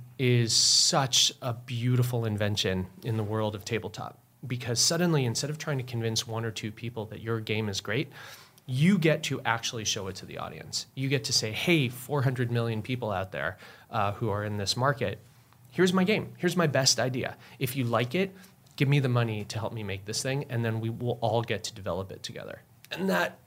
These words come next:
model is so glorious because it changes everything. It makes it so the actual best games get made instead of someone's guess on what the best games are.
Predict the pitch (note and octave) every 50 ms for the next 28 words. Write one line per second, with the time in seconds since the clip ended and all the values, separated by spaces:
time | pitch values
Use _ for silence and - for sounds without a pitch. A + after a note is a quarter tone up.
0 | _ _ - G#3 G3 F#3+ F3+ E3+ E3+ E3+ D#3+ D#3 C#3+ C3 - - - - - -
1 | G3 F3 F3 E3+ E3 D#3+ D3+ - D3+ C#3+ C#3 C3+ C3+ B2 G#2+ - - - D3 -
2 | C#3 C3 A#2+ A#2+ - - - - - - - - - _ - D3 D3 D3 - -
3 | - - - D3+ D3+ D3+ C#3+ B2 C3 B2+ B2 B2 B2 B2 B2 B2 - - - C#3+
4 | D#3+ E3+ D3 - - F#2+ - - - _ - C#3+ C3 B2+ B2 B2 B2 B2 - -
5 | C3 - - - A#2+ A#2 A2 A2 A2 - - A#2+ A#2+ A#2+ B2 - - C3 A2+ A2+
6 | G2+ F#2 F#2+ - - D2+ - - - - - A2+ G#2 F#2+ D#2+ C2 B1 - - -
7 | - - - - C3 - G#2+ - - B2 F#2+ B1 A#1 G#1+ - - - - A#2+ A2+
8 | A2 - - A#2 G#2+ G#2 G#2 G2+ F#2 - - - G#2+ G2 G2+ G2 G2 - - -
9 | G2+ F2 - - - - - - G#2+ G#2 G#2 G2 F#2 - F#2+ - - - - -
10 | - - - - - - - - -